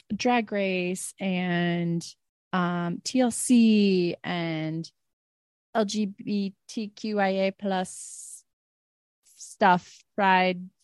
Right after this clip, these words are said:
fun things. Um, so go there. I sell a lot of hats. That's been my thing, like, the sort of, like, dad caps.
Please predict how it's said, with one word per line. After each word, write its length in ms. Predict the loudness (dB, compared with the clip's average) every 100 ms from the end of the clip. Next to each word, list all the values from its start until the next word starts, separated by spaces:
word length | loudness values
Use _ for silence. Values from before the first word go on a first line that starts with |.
| _
fun 280 | 0 2 0
things. 540 | 2 2 0 -4 -6 -18 -20 _ _
Um, 300 | 2 4 2
so 240 | 2 2 4
go 260 | 6 4
there. 400 | 6 8 8 8 8
I 760 | 6 6 4 2 2 2 0 0
sell 240 | 2 4
a 120 | 4
lot 260 | 4 4 4
of 100 | 0
hats. 640 | -4 -2 0 0 -2 -4
That's 200 | -6 -2
been 180 | 4 6
my 260 | 8 6 4
thing, 320 | 2 2 4
like, 360 | 2 2 2 0 0
the 400 | 2 4 2 -2
sort 220 | 0 2
of, 140 | 2 2
like, 300 | -2 -4 -12 _ _
dad 340 | 2 2 2 -2
caps. 380 | 0 0 -2